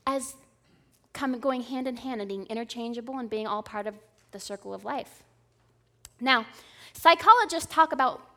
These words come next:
there being five stages to grief, okay? The five stages that they talk about are denial, anger, bargaining, depression,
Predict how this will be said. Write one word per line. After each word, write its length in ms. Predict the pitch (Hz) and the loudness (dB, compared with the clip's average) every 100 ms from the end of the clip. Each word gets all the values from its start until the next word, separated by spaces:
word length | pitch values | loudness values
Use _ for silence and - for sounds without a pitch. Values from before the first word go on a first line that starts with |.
| _ - | _ -4
there 120 | 254 | -2
being 240 | 254 240 | -2 -6
five 340 | - 285 302 269 | 2 2 2 -2
stages 680 | 262 240 226 220 - - _ - | -4 -4 -4 -8 -10 -18 _ -14
to 80 | |
grief, 420 | 226 202 147 - - _ _ _ _ | -10 -10 -12 -18 -20 _ _ _ _
okay? 260 | 240 311 - - - - _ _ _ | -2 -2 -4 -20 -20 -20 _ _ _
The 100 | 269 | 4
five 240 | 370 392 | 8 8
stages 360 | 453 330 330 320 | 6 2 2 -4
that 120 | 285 | -4
they 80 | 285 | -6
talk 260 | 269 247 226 | 0 0 2
about 260 | 214 220 - | 0 0 4
are 320 | 208 202 202 | 4 4 0
denial, 760 | 202 196 202 254 285 294 311 302 - _ _ 226 | -4 -2 0 0 2 0 -2 -8 -20 _ _ -6
anger, 500 | 240 254 247 240 247 - _ _ _ | -4 -2 -2 -4 -6 -20 _ _ _
bargaining, 720 | 233 190 220 240 247 247 247 247 - _ _ _ - | -6 2 2 2 -2 -2 -4 -8 -14 _ _ _ -12
depression, 800 | 220 - 208 - 214 196 196 | -10 -4 -4 -4 -6 -8 -10